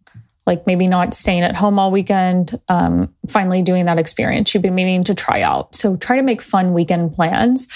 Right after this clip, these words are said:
But again, it's hard. It might be hard to do that because it's, like, there's not a lot of energy there with, like, such a like, we're at the end of that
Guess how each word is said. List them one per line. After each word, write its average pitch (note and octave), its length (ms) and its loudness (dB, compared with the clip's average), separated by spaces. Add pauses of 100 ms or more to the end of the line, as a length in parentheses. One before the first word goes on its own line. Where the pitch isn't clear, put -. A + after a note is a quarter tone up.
(260)
But G#3 120 2
again, G3 380 0
it's G3+ 200 -2
hard. F#3 600 -2 (320)
It A#3+ 120 2
might G#3+ 180 2
be A3 120 2
hard G#3 220 2
to G#3 60 0
do G3 200 2
that F#3+ 180 2
because F#3+ 320 0
it's, F3+ 140 0
like, F#3 220 0
there's G3 240 0
not F#3+ 220 2
a F3+ 60 2
lot F3+ 160 2
of - 100 -2
energy F#3+ 400 2
there A3 260 2
with, G3 240 0
like, F3+ 200 0
such - 360 -2
a F3+ 380 0 (380)
like, G3 280 0
we're G3 180 2
at F#3 140 0
the - 200 -2
end F#3 240 2
of E3 160 -2
that F3+ 300 0